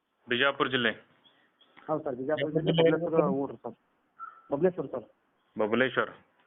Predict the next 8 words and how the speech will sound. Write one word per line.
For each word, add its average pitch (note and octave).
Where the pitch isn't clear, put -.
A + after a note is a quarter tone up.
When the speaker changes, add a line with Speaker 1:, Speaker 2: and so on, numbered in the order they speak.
Speaker 2:
ಹೌದು C3
ಸರ್, B2+
ಅಲ್ಲೇ C#3
ಇರೋದು C3
ಸರ್ A#2+
ಗಾಡಿ. C3
ಬಬಲೇಶ್ವರಿಂದ D#3
ಒಂದು D#3